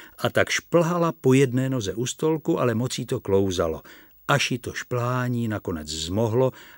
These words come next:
a tak si chudinka sedla a dala se do pláče. „No tak,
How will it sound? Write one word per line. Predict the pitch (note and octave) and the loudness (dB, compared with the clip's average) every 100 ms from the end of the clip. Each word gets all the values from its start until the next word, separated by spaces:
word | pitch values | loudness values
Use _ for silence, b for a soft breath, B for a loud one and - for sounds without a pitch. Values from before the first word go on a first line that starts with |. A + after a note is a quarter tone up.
| B - | B -4
a | A2 | 0
tak | G#2+ | 0
si | - F2+ | 0 -4
chudinka | F2+ E2 D#2+ D#2 - | -6 -6 -6 -8 -6
sedla | - A#2+ A#2 A#2 A2+ _ _ _ _ _ - | 0 2 2 0 -4 _ _ _ _ _ 2
a | C#3+ | 2
dala | A2+ F#2 | 4 0
se | - - | -2 -8
do | D#2 - | -10 -10
pláče. | A2 - - - - - _ _ _ _ _ _ B B B B _ _ - | -12 -12 -12 -12 -12 -20 _ _ _ _ _ _ B B B B _ _ 0
„No | A2+ | 0
tak, | - E2+ | 0 -6